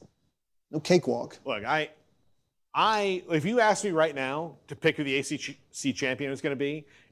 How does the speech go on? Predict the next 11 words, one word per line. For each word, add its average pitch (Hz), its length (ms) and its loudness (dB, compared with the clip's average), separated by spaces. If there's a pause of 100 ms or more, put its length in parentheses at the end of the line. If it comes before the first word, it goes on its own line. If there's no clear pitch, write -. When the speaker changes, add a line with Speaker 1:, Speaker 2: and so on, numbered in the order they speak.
Speaker 2:
and 131 160 -4 (120)
as 151 220 4
you 160 60 -4
know, 160 160 2
I 120 100 -2
bleed 127 300 -2
garnet 131 300 -4
and 120 80 -8
gold. 104 260 -6
Speaker 1:
Sure. 156 260 -12 (400)
Speaker 2:
Uh, 110 120 -2